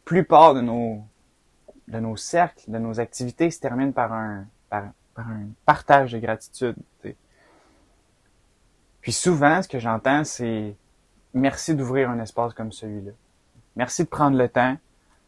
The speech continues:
de permettre à plusieurs personnes qui sont différentes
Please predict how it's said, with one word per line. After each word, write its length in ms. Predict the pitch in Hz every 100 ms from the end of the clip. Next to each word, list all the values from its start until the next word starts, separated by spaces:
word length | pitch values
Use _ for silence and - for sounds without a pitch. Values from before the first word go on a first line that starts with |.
| _ _ _ _ _ _
de 680 | - 131 117 110 104 101 95 - _ _ -
permettre 720 | 165 135 135 135 - - - _ -
à 100 | 113
plusieurs 360 | 135 135 170
personnes 380 | 165 135 165 160
qui 100 | -
sont 160 | - 123
différentes 720 | 120 - 160 131 143 196